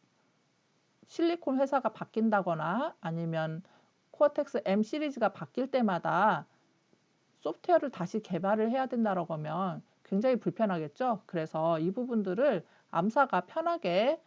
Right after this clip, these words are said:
공용화를 시켜줌으로 해서 같은 시스틱을 이용을 한다라고 하면은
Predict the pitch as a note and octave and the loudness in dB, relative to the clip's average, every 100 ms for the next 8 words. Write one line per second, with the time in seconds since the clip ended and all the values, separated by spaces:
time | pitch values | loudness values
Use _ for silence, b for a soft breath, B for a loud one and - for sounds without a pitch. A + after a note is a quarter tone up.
0 | b - - F#3+ A3+ A3+ G3 F#3 - - | b -8 -2 2 2 4 2 0 -2 0
1 | C#4+ C4 G3 F3 F3 G3+ F3+ D#3+ A3+ D#4 | 0 2 -2 -2 0 0 2 4 4 2
2 | - _ _ _ _ _ _ - G#3+ A3+ | -6 _ _ _ _ _ _ 0 2 2
3 | - A#3+ G3+ A#3+ C#4 - _ - F#4 - | 2 0 2 2 -2 -8 _ -2 -2 0
4 | - D#4+ C4 F#3 F3+ G#3+ G#3 F#3+ F#3+ D#3+ | 0 4 4 6 4 2 0 2 2 0
5 | D3+ F#3 F3 D#3+ A3+ | -2 -4 -4 -2 -2